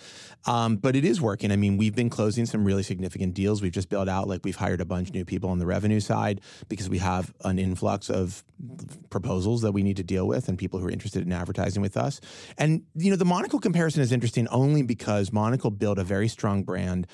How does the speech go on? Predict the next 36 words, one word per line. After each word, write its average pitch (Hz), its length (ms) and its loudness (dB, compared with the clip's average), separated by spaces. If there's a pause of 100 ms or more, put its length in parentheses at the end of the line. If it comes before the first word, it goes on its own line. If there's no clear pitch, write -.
(320)
on 98 240 2
not 107 360 2
every 98 300 0
single 95 340 -4
person. - 360 -4
They 90 80 -2
built 98 180 0
a 98 40 2
really 110 180 2
strong 135 280 0
brand 107 180 2
and 113 100 2
a 117 60 2
valuable 131 480 0
one 90 260 -2 (360)
on 113 220 2
focusing 160 500 0
on 123 200 2
just 127 280 0
telling 143 280 2
a 131 60 4
certain 120 260 -2
kind 104 180 -2
of 98 60 -4
story 95 200 -2
to 98 80 -2
a 92 40 -2
certain 92 220 -4
kind 90 160 -2
of 90 80 -8
person. 90 360 -2
Now, - 140 0
I'm 135 120 2
not 165 140 2
saying 120 180 0
that 101 140 -2